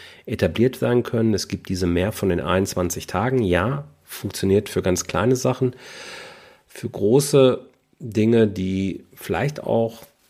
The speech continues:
ich sag mal, so einen Abend oder einen Morgen komplett auf den Kopf stellen können, dauert es einfach länger. Und eine Sache gehört halt eben dazu, das ist dieses Thema Denken. Viele sagen jetzt Journaling. Viele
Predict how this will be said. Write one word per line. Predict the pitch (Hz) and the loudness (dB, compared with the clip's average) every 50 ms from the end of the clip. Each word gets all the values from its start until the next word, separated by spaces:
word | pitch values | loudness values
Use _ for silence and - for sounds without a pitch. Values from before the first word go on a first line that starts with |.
| _ _ _ _ _ _ _ _ _ | _ _ _ _ _ _ _ _ _
ich | - 95 - | -8 -2 -2
sag | 120 110 - | -2 0 2
mal, | 147 131 | 0 0
so | 113 117 | 2 0
einen | 110 - - | -2 -2 0
Abend | 90 92 110 135 143 143 - - | 2 2 4 4 2 -2 -4 -4
oder | 127 120 117 110 | -2 0 2 2
einen | 110 107 | 2 2
Morgen | 101 95 98 107 107 110 104 | 2 2 2 2 2 0 -4
komplett | - - 98 92 107 107 - | -6 -6 -4 -4 -4 -4 -4
auf | 104 - | -4 -6
den | - | -8
Kopf | - - 139 - | -8 -8 -8 -6
stellen | - - 135 127 120 117 113 | -4 -4 -2 0 0 0 -2
können, | - - 107 104 101 101 98 98 - - | -2 0 0 0 0 -2 -4 -6 -6 -6
dauert | 90 85 85 85 82 - - | -2 0 0 0 0 -2 -4
es | - - - | -10 -10 -10
einfach | 78 80 82 80 - | -10 -8 -8 -8 -6
länger. | 80 82 82 78 - - _ - | -6 -4 -4 -6 -8 -10 _ -10
Und | - 92 - - | -10 -10 -8 -4
eine | 90 90 110 135 127 | -2 2 4 4 6
Sache | 107 107 107 - 113 | 4 4 2 0 -2
gehört | 101 - 98 92 - - | -2 0 0 0 0 -4
halt | 95 87 85 | -6 -6 -4
eben | 90 92 95 92 | -4 -4 -2 -2
dazu, | 92 90 - - - 120 135 | -4 -4 -6 -6 -6 -6 -4
das | 143 117 107 104 | -4 -4 -6 -6
ist | 98 - - | -8 -8 -8
dieses | 101 95 92 95 90 - - - - - - - - - - - | -8 -8 -8 -8 -10 -12 -14 -16 -18 -20 -20 -20 -20 -20 -12 -2
Thema | - 92 90 92 98 107 117 - - | 2 4 4 4 4 2 -2 0 2
Denken. | 110 98 110 101 - 90 76 - - - _ _ _ _ _ _ - _ _ _ _ _ _ _ _ _ | 4 6 6 4 4 2 -2 -2 -8 -20 _ _ _ _ _ _ -20 _ _ _ _ _ _ _ _ _
Viele | - - - 104 101 101 | -8 -2 0 2 2 2
sagen | 87 90 80 87 90 90 85 | 2 2 2 2 2 2 0
jetzt | 85 85 - - - - - | 0 -2 -4 -6 -12 -12 -6
Journaling. | - - 87 95 98 90 78 - 90 98 - - _ _ - - _ - - - - _ _ _ | 0 2 4 6 6 4 2 0 -4 -10 -14 -16 _ _ -20 -20 _ -20 -20 -20 -20 _ _ _
Viele | _ - - - 95 92 85 92 90 85 80 82 76 - - - | _ -14 -8 -4 -2 0 2 2 4 4 2 0 -2 -4 -6 -10